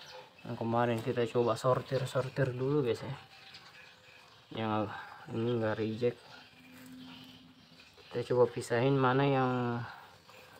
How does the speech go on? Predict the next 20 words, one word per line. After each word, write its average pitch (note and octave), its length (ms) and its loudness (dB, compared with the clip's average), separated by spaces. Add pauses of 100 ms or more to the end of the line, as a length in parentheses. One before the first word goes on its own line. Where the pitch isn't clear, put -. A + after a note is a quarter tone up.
ada A2+ 240 0
bolong-bolongnya, A#2+ 840 0
mana B2 240 2
yang A#2+ 180 0
nggak A2+ 220 2
ada. - 80 -4
Oh, G#2 260 2
ini C3+ 220 4
size-nya C3 420 -2
gede, B2+ 400 0
guys. - 140 -8 (1500)
Nah, A2 180 -10 (380)
gue F2 160 -8
pisahin. G#2+ 400 -6 (480)
Dua. G#2 680 0 (1300)
Lumayan A2+ 440 2
nih, G2 120 -4
X - 240 -12
L A#2+ 280 2
nih, G#2+ 120 -2